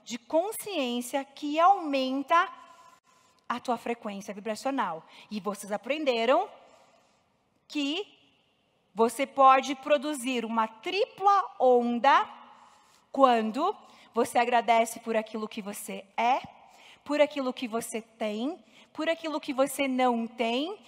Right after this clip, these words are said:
como se fosse realidade, porque você está agradecendo por algo lá do futuro, agora aqui no presente,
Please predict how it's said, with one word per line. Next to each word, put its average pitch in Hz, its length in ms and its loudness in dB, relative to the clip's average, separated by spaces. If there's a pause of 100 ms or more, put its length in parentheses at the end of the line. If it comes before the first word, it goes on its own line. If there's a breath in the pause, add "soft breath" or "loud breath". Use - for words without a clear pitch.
(140 loud breath)
como 320 300 0
se 339 140 -10
fosse 285 340 0
realidade, 240 760 2
porque 339 280 -10
você 302 180 0
está 311 120 -2
agradecendo 269 440 -4
por 269 300 -6 (100)
algo 254 400 6
lá 311 380 6 (100)
do 415 140 0
futuro, 320 800 -4 (360 loud breath)
agora 320 960 8
aqui 381 360 -4
no 494 140 -2
presente, 359 840 -2